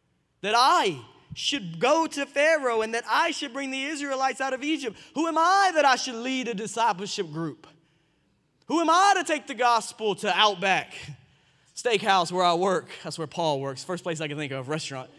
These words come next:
<laughs> "Who am I, God? Who am I to share Jesus with my lost family member that's twenty years older than me? Who's that for?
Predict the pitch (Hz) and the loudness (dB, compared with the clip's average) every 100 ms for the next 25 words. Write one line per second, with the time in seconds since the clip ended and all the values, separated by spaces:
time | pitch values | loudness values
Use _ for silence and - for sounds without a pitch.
0 | - - - _ _ - _ - - - | -20 -18 -18 _ _ -20 _ -20 -20 -16
1 | 220 - _ _ - - _ _ _ _ | -18 -18 _ _ -20 -20 _ _ _ _
2 | _ _ _ _ _ - 254 339 311 349 | _ _ _ _ _ -4 0 4 4 6
3 | 339 277 156 104 - _ _ - 165 147 | 6 4 0 -8 -20 _ _ -6 -2 -2
4 | 117 98 _ _ _ _ _ _ _ _ | -4 -10 _ _ _ _ _ _ _ _
5 | _ _ _ _ _ _ _ _ _ _ | _ _ _ _ _ _ _ _ _ _
6 | _ _ _ 254 277 262 254 202 - 208 | _ _ _ -8 -4 0 -2 -4 -8 -8
7 | 190 165 - 131 180 151 147 - 135 135 | -6 -8 -10 -10 -10 -10 -12 -12 -12 -10
8 | 127 147 139 - 147 143 131 127 123 113 | -8 -8 -8 -10 -8 -8 -8 -10 -10 -12
9 | - - 147 131 127 127 127 123 120 113 | -14 -14 -14 -12 -12 -12 -10 -12 -12 -16
10 | 113 113 156 151 147 - 110 101 | -18 -16 -14 -10 -10 -10 -16 -18